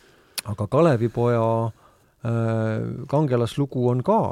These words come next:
ütleme, sihuke ego, ego kasvamise ja kujunemise lugu ja Sirje Purga, kes, äh, väga pikka aega siis, äh, uuris, äh, meie enda seda Kalevipoega, äh, ja on selle kohta ka üht-teist kirjutanud, et väga huvitav naisterahvas,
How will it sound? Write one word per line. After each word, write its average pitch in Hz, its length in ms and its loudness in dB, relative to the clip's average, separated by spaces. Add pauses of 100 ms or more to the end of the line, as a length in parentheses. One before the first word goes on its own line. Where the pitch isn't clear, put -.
ütleme, 98 340 -10
sihuke 107 260 -8
ego, 131 300 2 (540)
ego 131 280 2 (240)
kasvamise 117 640 -4
ja 110 80 -6
kujunemise 123 480 -2
lugu 123 400 -4
ja 101 160 -6 (340)
Sirje 165 280 6
Purga, 151 360 4
kes, 101 260 -4
äh, 113 260 -2
väga 123 260 -2 (600)
pikka - 400 -2
aega 110 220 -2
siis, 104 300 -8
äh, 113 260 -2
uuris, 135 540 -2
äh, 104 180 -8
meie 110 220 -2
enda 110 240 -4
seda 107 320 -8
Kalevipoega, 107 800 -4
äh, 110 1500 -8
ja 110 100 -4
on 113 140 -4
selle 123 200 -4
kohta 110 280 -10
ka 123 120 -6
üht-teist 131 320 -8
kirjutanud, 107 640 -6
et - 180 -14
väga 131 160 -2
huvitav 127 380 -2
naisterahvas, 104 640 -4